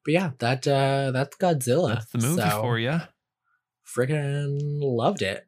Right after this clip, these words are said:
Speaker 2: Yeah, it was good. It was good. And I don't think I'll change my rating. Maybe I'll drop it down to a ninety. But I don't know. I think it was a very fun, enjoyable movie that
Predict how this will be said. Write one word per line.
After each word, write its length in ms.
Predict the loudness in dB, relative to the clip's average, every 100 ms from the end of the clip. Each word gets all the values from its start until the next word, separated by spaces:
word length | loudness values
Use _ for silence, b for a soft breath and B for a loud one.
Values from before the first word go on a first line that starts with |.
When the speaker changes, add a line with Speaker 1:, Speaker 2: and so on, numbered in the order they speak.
| -12 -6
Speaker 2:
Yeah, 200 | -2 -2
it 40 |
was 140 | -4
good. 280 | -2 -2 -2 -6 _
It 60 | -4
was 140 | -4
good. 240 | -2 -4 -2
And 360 | -2 -2 -2 -2
I 100 | -2
don't 180 | -2 -2
think 160 | -2 -2
I'll 140 | -4
change 300 | -2 -4 -4
my 80 | -4
rating. 400 | -2 -2 -2 -2
Maybe 220 | -2 -2
I'll 120 | -2
drop 280 | -4 -6 -8
it 60 | -8
down 220 | -6 -4
to 120 | -4
a 40 | -4
ninety. 500 | -2 -2 -2 -2 -6 _ _ _ _
But 480 | -4 -2 -2 -4 -6 _ _ _ -6
I 140 | -2
don't 140 | 0 0
know. 240 | 0 -2
I 100 | -2
think 220 | -2 -2 0
it 40 |
was 260 | -2 -2 -4
a 80 | -2
very 420 | 0 0 0 -2
fun, 460 | -6 -8 -4 -2 0
enjoyable 500 | 0 0 0 0 0
movie 420 | 0 0 0 -2
that 300 | -2 -2 -4